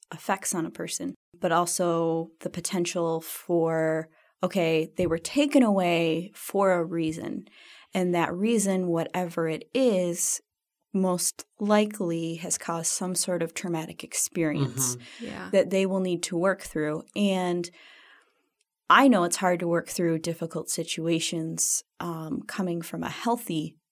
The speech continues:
Speaker 1: family. I can't imagine trying to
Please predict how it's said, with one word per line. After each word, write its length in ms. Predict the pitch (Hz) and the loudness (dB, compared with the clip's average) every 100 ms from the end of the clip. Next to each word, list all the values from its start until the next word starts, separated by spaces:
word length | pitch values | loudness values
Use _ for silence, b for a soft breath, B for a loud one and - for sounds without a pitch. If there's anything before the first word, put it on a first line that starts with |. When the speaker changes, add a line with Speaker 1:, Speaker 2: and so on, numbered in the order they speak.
| _ _ - | _ _ -8
Speaker 1:
family. 500 | 170 151 147 156 165 B B B B - | -4 -2 -4 -6 -12 B B B B -2
I 100 | 190 | -2
can't 280 | - 208 | 2 2
imagine 420 | 185 180 180 180 175 | 2 0 0 0 -2
trying 460 | - 180 170 170 | 0 2 2 2
to 640 | 170 - 180 165 156 156 | -2 -2 0 2 0 -4